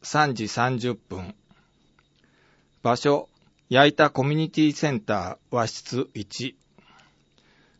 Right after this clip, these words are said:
問い合わせ、行政相談委員、今川和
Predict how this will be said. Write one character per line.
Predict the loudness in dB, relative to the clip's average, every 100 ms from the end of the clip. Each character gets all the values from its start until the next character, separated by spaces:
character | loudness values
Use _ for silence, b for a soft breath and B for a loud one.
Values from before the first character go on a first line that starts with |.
| 2
問 | 6 6
い | 6
合 |
わ | 6
せ、 | 4 2 0 _ _ _ _ _ 2
行 | 6 6
政 | 4 4 4
相 | 4 2 4
談 | 2 0 -2
委 | -2 0 0
員、 | -4 -10 _ _ _ _ -2
今 | 2 4
川 | 4 6 4
和 | 2